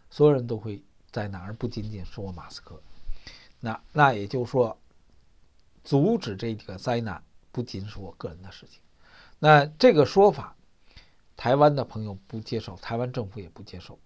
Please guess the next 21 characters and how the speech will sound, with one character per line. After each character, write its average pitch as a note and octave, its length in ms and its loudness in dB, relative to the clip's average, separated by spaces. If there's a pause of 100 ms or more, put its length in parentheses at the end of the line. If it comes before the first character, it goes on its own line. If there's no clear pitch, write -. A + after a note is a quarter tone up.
(400)
那 A#2+ 260 2 (260)
这 C3+ 120 0
是 A2+ 80 -6
他 A2+ 140 -6
自 - 160 -8
己 F#2+ 140 -12
的 F#2 80 -14
观 A2+ 260 -2
点。 G#2+ 160 -18 (480)
那 D#3 280 2
因 F#3+ 120 2
为 A3+ 100 8
这 G3 120 6
个 D#3 100 8
说 E3+ 220 6
法 A#2 200 -10
就 G#2+ 200 -8
是 G2+ 260 -16
他， - 240 -12
他 D#3 180 -2
的， C3+ 200 -2